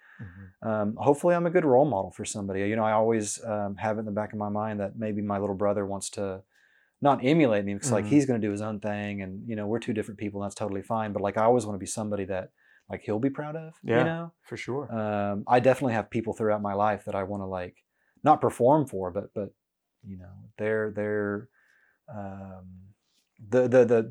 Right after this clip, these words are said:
Speaker 2: the opinion they have of me in their mind is, is very important
Speaker 1: Yeah.
Speaker 2: to me. You know, it's kind of a, I guess, a reputation thing. Maybe that kinda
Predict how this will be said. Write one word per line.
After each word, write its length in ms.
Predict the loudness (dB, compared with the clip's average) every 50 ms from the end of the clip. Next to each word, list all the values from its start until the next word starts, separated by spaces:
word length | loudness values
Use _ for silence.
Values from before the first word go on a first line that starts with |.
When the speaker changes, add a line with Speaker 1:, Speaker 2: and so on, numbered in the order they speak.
| 0 -2 -2
Speaker 2:
the 140 | 0 -2
opinion 340 | -6 -2 0 2 4 4 4
they 120 | 2 2 2
have 200 | 2 2 2 0
of 140 | -2 -4
me 120 | -4 -4 -4
in 80 | -4
their 120 | -4 -4 -4
mind 400 | -4 -4 -4 -4 -4 -6 -8 -10
is, 180 | -12 -14 -14
is 160 | -14 -14 -14 -12
very 300 | -8 -6 -6 -6 -6 -6
important 460 | -10 -10 -10 -10 -10 -12 -14 -14 -10 -8
Speaker 1:
Yeah. 140 | -8 -8
Speaker 2:
to 20 | -8
me. 280 | -10 -14 -18 -20 -20 -20 -16
You 100 | -14 -12
know, 220 | -12 -12 -12 -12 -12
it's 160 | -12 -12 -12
kind 160 | -10 -10 -8 -6
of 40 | -6
a, 120 | -8 -8 -10 _ -20 -20 -20 -20 -16 -4 -2
I 80 | 0
guess, 200 | 2 2 2 2
a 80 | 2 2
reputation 640 | 0 0 -2 -4 -8 -8 -8 -8 -8 -10 -10 -12 -14
thing. 240 | -12 -12 -12 -12
Maybe 200 | -10 -10 -8 -6 -6
that 180 | -6 -6 -8
kinda 280 | -10 -14 -16 -16 -16 -20